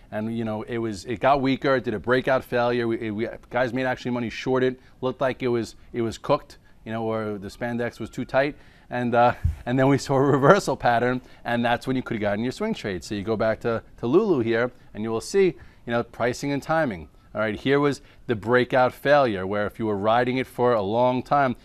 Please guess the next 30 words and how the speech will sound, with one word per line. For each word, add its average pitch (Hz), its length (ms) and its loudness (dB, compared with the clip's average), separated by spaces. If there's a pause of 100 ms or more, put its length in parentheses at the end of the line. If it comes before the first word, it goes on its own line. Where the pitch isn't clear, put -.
said, 127 180 -2
"Oh, 156 80 2
look 180 160 2
at 180 80 0
this." 185 320 0 (240)
No, 123 220 0
you 127 140 -4
know, 123 100 -2
patterns 127 320 2
repeat 135 240 -6
themselves. 143 420 0
Remember 131 300 0
I 123 40 0
said 127 220 -4
if 120 120 -6
a 113 60 -2
gap 123 340 -2
holds, 135 340 0 (240)
it 117 140 -4
usually 120 280 0
s-, - 220 -10
trades 120 280 -2
in 123 60 -2
that 120 140 -4
direction. 123 420 0
Well, 113 100 -4
here 123 180 0
it 131 80 -2
gapped 131 320 0
up, 120 260 2